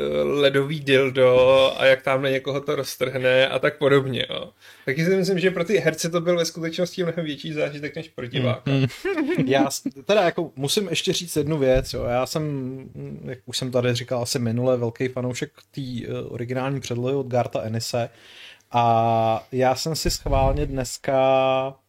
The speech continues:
Speaker 2: ten Herogasm otevřel jako,
Speaker 1: Mhm.
Speaker 2: jako komiks prostě. A nevím, jestli je to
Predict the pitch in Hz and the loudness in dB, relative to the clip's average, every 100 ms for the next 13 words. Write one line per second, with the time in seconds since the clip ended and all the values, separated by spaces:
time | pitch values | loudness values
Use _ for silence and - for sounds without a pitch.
0 | _ 135 120 131 127 127 127 127 127 127 | _ -4 -2 -2 -2 -2 -2 -4 -6 -6
1 | 131 - - 113 120 113 107 98 107 - | -10 -16 -6 -2 0 0 -2 -4 -8 -4
2 | - - 123 - 104 90 - - - - | -4 -2 -4 -4 -4 -6 -10 -14 -16 -16
3 | - - _ - - - - _ - 117 | -16 -18 _ -18 -16 -16 -20 _ -4 0
4 | 113 107 104 - _ _ _ _ _ _ | 2 2 -2 -6 _ _ _ _ _ _
5 | _ _ _ _ _ _ - 135 147 214 | _ _ _ _ _ _ -8 -2 2 2
6 | 208 214 - 202 202 196 180 156 127 | 2 0 0 -2 -2 0 2 2 -2